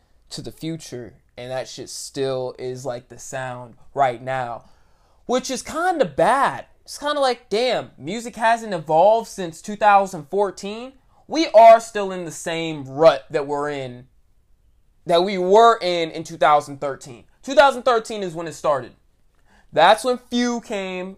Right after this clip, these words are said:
as we were saying on the fucking pod a couple weeks ago. That's when Few came. Everything changed. Mumble rap was everything.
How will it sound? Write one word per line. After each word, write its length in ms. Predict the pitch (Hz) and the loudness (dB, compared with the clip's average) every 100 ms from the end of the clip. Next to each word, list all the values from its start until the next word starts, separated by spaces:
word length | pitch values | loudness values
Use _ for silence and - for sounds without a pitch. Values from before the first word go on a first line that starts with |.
| - | 0
as 300 | 151 180 208 | 4 4 2
we 120 | 247 | -4
were 120 | 262 | -8
saying 360 | 269 254 247 240 | -6 -4 -4 -6
on 120 | 240 | -8
the 80 | 247 | -10
fucking 480 | - - 240 262 262 | -12 -10 -10 -12 -10
pod 400 | 247 233 226 233 | -2 0 0 -4
a 40 | |
couple 280 | 233 226 - | -8 -12 -10
weeks 240 | 202 202 | -16 -14
ago. 120 | 190 190 _ _ | -12 -14 _ _
That's 240 | 151 202 311 | 4 4 0
when 140 | 302 - | -6 -8
Few 240 | - 262 277 | -2 0 0
came. 580 | - 240 226 220 220 226 _ _ _ _ _ - | -2 -4 -4 -6 -12 -18 _ _ _ _ _ 0
Everything 560 | 175 190 240 262 254 | 2 2 -4 -4 -4
changed. 800 | - 240 208 190 185 180 185 - _ _ _ _ - | -6 -4 -4 -4 -6 -10 -12 -20 _ _ _ _ -6
Mumble 400 | 156 190 220 226 | -4 -2 0 4
rap 320 | 220 220 - | 4 2 -4
was 220 | 247 - - | -8 -8 0
everything. 920 | 202 175 175 175 - 156 151 170 | 0 0 -6 -10 -8 -6 -6 -10